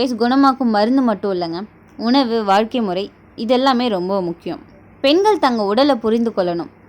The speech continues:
பேலன்ஸ்டு டயட், ரெகுலர் எக்ஸர்சைஸ், நல்ல தூக்கம் இது மூணு சேர்ந்தாதான் ஹார்மோன்கள் சீராகும். இதை பின்பற்றினாலே பி சி ஓ எஸ் கட்டுப்பாட்டுக்குள்ள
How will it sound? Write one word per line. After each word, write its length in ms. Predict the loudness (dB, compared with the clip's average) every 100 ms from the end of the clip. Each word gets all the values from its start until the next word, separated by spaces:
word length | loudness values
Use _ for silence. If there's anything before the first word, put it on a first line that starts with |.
| _ 0
பேலன்ஸ்டு 580 | 4 4 4 2 -2 0
டயட், 320 | 0 0 -4 -10 -2
ரெகுலர் 360 | 0 4 2 2
எக்ஸர்சைஸ், 480 | -6 -10 -8 -10 -12 -8 -2
நல்ல 240 | 2 2 0
தூக்கம் 280 | -4 -8 -14 -16 -16 -10
இது 120 | -4
மூணு 300 | 0 2 0 0
சேர்ந்தாதான் 540 | -2 0 -2 -2 -2
ஹார்மோன்கள் 560 | 2 2 2 -2 -4 -4
சீராகும். 460 | -4 -4 -4 -6 -18 -20 -20 _ -20 -20 -10
இதை 160 | -4 -2 0
பின்பற்றினாலே 640 | 2 2 0 -4 -2 -4 -4
பி 100 | -4 -2
சி 80 | -4
ஓ 40 | -6
எஸ் 180 | -8 -6
கட்டுப்பாட்டுக்குள்ள 640 | -4 -2 -2 -4 -4 -4